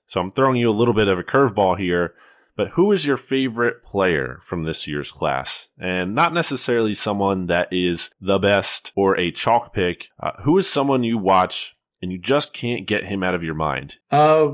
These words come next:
Speaker 2: yeah, just to kinda move on from guys that we've already mentioned, uh, Jabril Cox is a fun guy to watch. The linebacker from L S U started at, at North Dakota State, comes over to L S U for his final season. And the big thing with him is you, you watch him in coverage.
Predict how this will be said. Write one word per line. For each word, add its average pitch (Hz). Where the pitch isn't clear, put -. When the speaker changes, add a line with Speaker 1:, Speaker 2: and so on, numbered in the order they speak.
Speaker 2:
yeah, 147
just 151
to 160
kinda 147
move 135
on 135
from 127
guys 127
that 139
we've 127
already 120
mentioned, 110
uh, 113
Jabril 135
Cox 123
is 110
a 107
fun 110
guy 104
to 101
watch. 101
The 117
linebacker 120
from 117
L 120
S 113
U 117
started 123
at, 117
at 120
North 120
Dakota 123
State, 120
comes 135
over 131
to 120
L 120
S 117
U 113
for 113
his 110
final 113
season. 113
And 131
the 123
big 139
thing 143
with 120
him 120
is 110
you, 127
you 131
watch 120
him 120
in 107
coverage. -